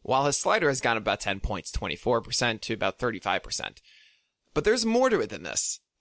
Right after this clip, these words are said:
Uh, this is the fun stuff because his first five starts of the year, I mean, we're only talking about Jordan Zimmermann now.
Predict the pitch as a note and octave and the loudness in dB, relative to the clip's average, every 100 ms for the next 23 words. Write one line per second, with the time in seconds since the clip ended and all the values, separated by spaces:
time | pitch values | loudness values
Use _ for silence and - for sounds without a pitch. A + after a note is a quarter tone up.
0 | - B2 A#2 A#2 A#2+ F3+ G3+ E3 F#3 F#3+ | -2 2 4 2 4 2 2 0 2 2
1 | - G2 - A#2 C3 B2 A#2 A2+ - _ | 2 -2 -2 0 2 2 2 -2 -4 _
2 | _ - D3+ F3+ - C#4 - - - G3 | _ -2 2 2 2 2 4 2 4 2
3 | - D3 G3 A#3+ D3 D#3 F#3+ G3 F#3 D#3+ | 2 -2 0 2 2 2 4 4 2 0
4 | C#3 C3+ C#3 C3 A#2+ A2+ E2 G#2 B2 C3+ | 0 2 2 2 -2 -2 -6 0 2 2
5 | F2+ A#2 | 0 -6